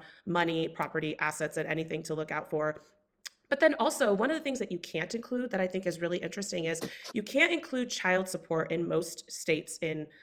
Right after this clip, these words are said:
uh, the U S. So that's something you can think about is, how do we wanna do things with kids? But you actually can't map out and plan, uh, your child support or anything like that within your marriage.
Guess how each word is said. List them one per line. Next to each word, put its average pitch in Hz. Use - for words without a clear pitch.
uh, 160
the 165
U 160
S. -
So 170
that's 226
something 277
you 220
can 190
think 202
about 247
is, 185
how -
do 208
we 214
wanna 196
do 185
things 190
with 165
kids? 190
But 190
you 220
actually 277
can't -
map 190
out 165
and 175
plan, 175
uh, 160
your 165
child 170
support 165
or -
anything 165
like 156
that 151
within 151
your 147
marriage. 151